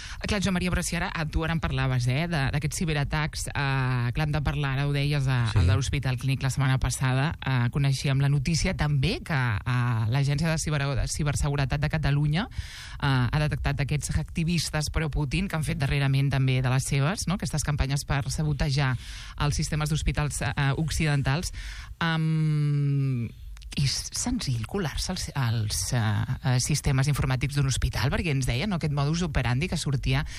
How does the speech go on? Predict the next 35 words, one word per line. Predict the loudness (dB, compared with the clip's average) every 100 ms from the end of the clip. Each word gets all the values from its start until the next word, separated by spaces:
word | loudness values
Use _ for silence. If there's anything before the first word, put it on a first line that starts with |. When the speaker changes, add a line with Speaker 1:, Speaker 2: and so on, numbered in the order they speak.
| -10 -4
Speaker 1:
del | -2 -2
que | -2
seria | -4 -2 0
el | 0
modus | 0 0 0
operandi | 0 0 2 0
clàssic. | 0 0 2 0 -2 -6 -8 -4
Parlaven | 0 2 2 2
d'un, | 0 0 0
no?, | 0 -2
d'un | -2 0
mode | 2 2 0 -2
sofisticat. | -2 0 0 0 0 0 0 0 -2
Speaker 2:
Sofisticadíssim, | 0 2 4 4 4 4 2 0
Speaker 1:
Eh, | 0 4 4
Speaker 2:
sí. | 2
Speaker 1:
clar, | -2 -6 -8 -12 -14 -14 -14
estem | -4 -2 0
parlant | -2 -2 0
de | 0
la | 2
delinqüència | 0 -2 -4 -2 0
del | 0
futur | -2 -4 -2 -2 0
ja | 0 0
gairebé. | 2 2 2 2 0 -2 -4
Ho | 0
veus | 4
Speaker 2:
No, | 4
no, | 4
Speaker 1:
així | 2
Speaker 2:
no, | 2
Speaker 1:
o |
Speaker 2:
no, | 0
Speaker 1:
no? | 0